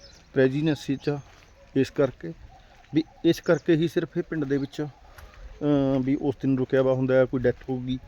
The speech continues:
ਵੀ ਉਸ ਦਿਨ ਇਹ ਸਿਰਫ ਰੋਕਿਆ ਜਾਂਦਾ, ਵੀ ਨਹੀਂ ਇੱਥੇ ਕੇਸਰ ਦੀ ਵਰਖਾ ਹੁੰਦੀ ਆ। ਵੀ ਜਦੋਂ ਤੁਸੀਂ ਦੇਖੋਗੇ ਉਹ ਸਵੇਰੇ ਉੱਠ ਕੇ, ਤਾਂ ਲੋਕਾਂ ਦੇ ਹੱਥਾਂ ਦੇ ਉੱਪਰ, ਪੈਰਾਂ ਦੇ ਉੱਪਰ ਐਂ ਪੀਲੇ ਰੰਗ ਦੇ ਤੁਹਾਡੇ ਨਿਸ਼ਾਨ ਪੈ ਜਾਣਗੇ।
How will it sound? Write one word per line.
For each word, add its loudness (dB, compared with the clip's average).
ਵੀ -2
ਉਸ 0
ਦਿਨ 0
ਇਹ 0
ਸਿਰਫ -4
ਰੋਕਿਆ 2
ਜਾਂਦਾ, -4
ਵੀ 0
ਨਹੀਂ 2
ਇੱਥੇ -2
ਕੇਸਰ -2
ਦੀ 0
ਵਰਖਾ -4
ਹੁੰਦੀ -4
ਆ। 2
ਵੀ -2
ਜਦੋਂ -6
ਤੁਸੀਂ -10
ਦੇਖੋਗੇ -4
ਉਹ -2
ਸਵੇਰੇ 2
ਉੱਠ -4
ਕੇ, -4
ਤਾਂ 2
ਲੋਕਾਂ -2
ਦੇ 2
ਹੱਥਾਂ -6
ਦੇ -2
ਉੱਪਰ, -6
ਪੈਰਾਂ 2
ਦੇ 2
ਉੱਪਰ -4
ਐਂ 0
ਪੀਲੇ 4
ਰੰਗ 2
ਦੇ 0
ਤੁਹਾਡੇ -4
ਨਿਸ਼ਾਨ 0
ਪੈ -2
ਜਾਣਗੇ। -6